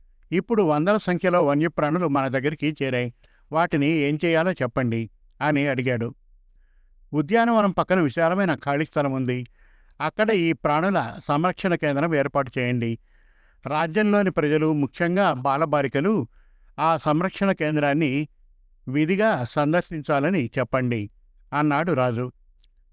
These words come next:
రాజు చెప్పినట్లే చేశారు అధికారులు. కూర్చొని తింటే కొండలైనా కరిగిపోతాయన్నట్లు కొద్ది రోజులకు అడవుల్లోని వన్యప్రాణులు తగ్గిపోయాయి.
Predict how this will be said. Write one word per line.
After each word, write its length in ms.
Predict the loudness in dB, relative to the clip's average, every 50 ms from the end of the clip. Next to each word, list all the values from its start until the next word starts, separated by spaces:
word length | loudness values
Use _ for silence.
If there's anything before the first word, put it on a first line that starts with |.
| _ _ _ _ -6 -2
రాజు 300 | 0 2 2 2 0 -2
చెప్పినట్లే 640 | -2 0 -2 -2 0 0 -2 -2 0 -2 -4 -2 0 -2
చేశారు 460 | -2 0 2 0 2 2 0 0 0
అధికారులు. 640 | -2 -2 -2 -4 -2 0 -2 -2 0 -4 -4 -6 -8 _ _ -20 _ _ _ _ _ _ _ _ _ _ _ _ _
కూర్చొని 400 | -2 0 0 0 2 0 2 2
తింటే 400 | 2 0 -2 -2 0 0 0 0
కొండలైనా 640 | 0 0 -2 0 2 2 2 2 2 0 0 0 0
కరిగిపోతాయన్నట్లు 1120 | 0 -2 0 0 0 0 0 -2 0 2 0 2 2 2 0 -2 -2 -2 -2 0 -2 -2 -6 _ -20 -20 _ _ _ _ _
కొద్ది 260 | -2 -2 -2 0 2 2
రోజులకు 560 | 2 2 0 0 -2 -2 -2 0 0 -2 -4 _ _ _ _ _ _ _ -8
అడవుల్లోని 640 | -6 -2 0 0 2 2 2 2 2 2 2 0 -2
వన్యప్రాణులు 880 | -2 -2 -2 0 0 0 0 0 0 0 0 0 0 0 0 0 -2
తగ్గిపోయాయి. 840 | -2 -4 -4 -4 -4 -2 0 0 0 0 0 -2 -2 -4 -4 -8 -10